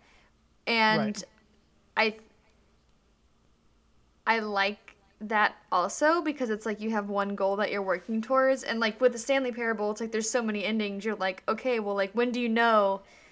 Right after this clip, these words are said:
Speaker 1: if you've gotten them all or if you've actually
Speaker 2: Right.
Speaker 1: finished the game or, like, whatever?" So that, that question's gone in the beginner's guide, but I think, I think the multiple endings is cool because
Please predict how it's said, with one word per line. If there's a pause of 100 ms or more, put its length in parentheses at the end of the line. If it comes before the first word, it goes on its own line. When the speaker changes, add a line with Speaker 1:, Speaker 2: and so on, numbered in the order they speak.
(300)
Speaker 1:
if
you've
gotten
them
all
or
if
you've
actually
Speaker 2:
Right.
Speaker 1:
finished
the
game
or,
like,
whatever?"
So
that, (380)
that
question's
gone (460)
in
the
beginner's
guide,
but
I
think, (1120)
I
think
the
multiple
endings
is
cool
because